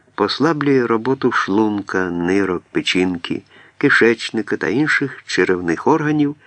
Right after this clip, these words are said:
спричинюючи страждання і всілякі хвороби. Серце та легені особливо потерпають від нервового виснаження. Ми всі спостерігали, що навіть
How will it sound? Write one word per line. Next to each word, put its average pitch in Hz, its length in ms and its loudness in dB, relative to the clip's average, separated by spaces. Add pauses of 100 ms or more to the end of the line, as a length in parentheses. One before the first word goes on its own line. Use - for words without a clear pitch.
(760)
спричинюючи 170 1000 2
страждання 135 800 -2
і 113 80 0
всілякі 98 500 -2
хвороби. 71 500 -4 (1900)
Серце 160 580 0
та 139 180 2
легені 135 460 2
особливо 135 560 2
потерпають 95 1160 0
від 90 240 -6
нервового 98 540 0
виснаження. 85 800 -2 (1080)
Ми 110 140 4
всі 165 200 2
спостерігали, 139 1000 2
що - 220 0
навіть 131 380 2